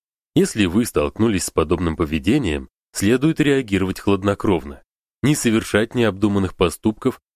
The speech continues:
делать для себя выводы и корректировать свою стратегию. Еще одно свойство, общее для дунбейцев и китайцев, живущих во внутренней Монголии, заключается в стремлении показаться богаче и успешнее, чем в реальности.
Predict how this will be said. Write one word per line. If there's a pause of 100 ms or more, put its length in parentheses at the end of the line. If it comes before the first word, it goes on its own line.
делать
для
себя
выводы (240)
и
корректировать
свою
стратегию. (760)
Еще
одно
свойство,
общее
для
дунбейцев (200)
и
китайцев,
живущих
во
внутренней
Монголии, (300)
заключается
в
стремлении
показаться
богаче
и
успешнее,
чем
в
реальности.